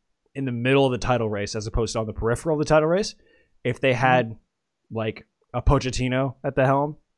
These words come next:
Speaker 1: or a, a top-tier manager or a Julian Nagelsmann, perhaps.
Speaker 2: Mm.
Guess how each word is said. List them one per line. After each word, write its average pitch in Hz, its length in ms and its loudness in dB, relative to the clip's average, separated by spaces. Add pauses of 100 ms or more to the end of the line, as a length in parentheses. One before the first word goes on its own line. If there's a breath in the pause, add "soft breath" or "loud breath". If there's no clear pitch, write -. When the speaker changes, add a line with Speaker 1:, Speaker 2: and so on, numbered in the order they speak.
(140)
Speaker 1:
or 107 380 0 (100)
a, 107 180 -8
a 120 40 -4
top-tier 131 560 2
manager 92 520 -10 (1120)
or 107 300 0
a 107 180 -4
Julian 135 500 4
Nagelsmann, 170 600 4
perhaps. 196 640 4 (760)
Speaker 2:
Mm. 170 380 0